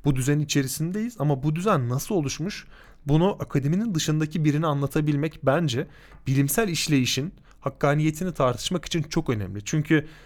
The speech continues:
bilimin işleyişine dair ortaya çıkan belli başlı tartışmalardan biri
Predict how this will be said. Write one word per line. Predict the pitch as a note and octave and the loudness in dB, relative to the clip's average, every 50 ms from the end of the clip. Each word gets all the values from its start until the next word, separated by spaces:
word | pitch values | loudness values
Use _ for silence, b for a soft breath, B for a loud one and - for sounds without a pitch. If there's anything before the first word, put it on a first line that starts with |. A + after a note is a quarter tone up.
| B B B B - - | B B B B -18 -12
bilimin | D3+ C3+ B2 A#2+ C#3+ C#3+ D3+ D#3+ F#3 G#3+ A3+ A3 A3 | -10 -6 -4 -2 0 2 2 2 2 2 0 0 -2
işleyişine | F3 D3 - - - F3 E3+ E3+ E3 D3+ - - F3+ F#3 F#3 | -4 -4 -4 0 2 2 2 2 2 0 0 0 0 2 4
dair | E3+ D#3 C#3+ D3+ D#3+ F3 F3 - - - - _ - | 4 4 4 4 2 0 -4 -6 -14 -20 -8 _ 2
ortaya | C#3+ C#3 C#3 - F3+ F3+ | 2 2 2 2 0 0
çıkan | - - - D#3 D3 C#3 C3 | 0 0 0 0 0 2 2
belli | C3 C#3+ F#3 F#3+ | 2 2 4 4
başlı | F#3 D#3 - - - | 4 2 2 0 0
tartışmalardan | D3 C3+ C3+ - - - E3 D3+ D3 C#3 C3 B2+ B2+ A#2+ A#2+ B2+ C#3 | 0 0 0 -2 -4 -2 0 2 4 2 2 2 2 -2 -2 -2 -2
biri | G#3 A3 D3 E3 B3+ | -2 0 0 0 -2